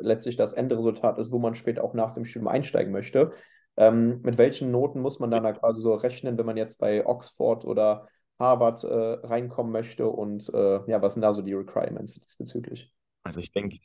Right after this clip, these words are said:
Speaker 2: mit einem Schnitt, der schlechter als eins, irgendwas ist, äh,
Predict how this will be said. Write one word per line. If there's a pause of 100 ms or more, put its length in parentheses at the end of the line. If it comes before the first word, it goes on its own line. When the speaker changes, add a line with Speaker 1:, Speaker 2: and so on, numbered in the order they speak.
(140)
Speaker 2:
mit
einem
Schnitt,
der
schlechter
als
eins, (720)
irgendwas
ist,
äh,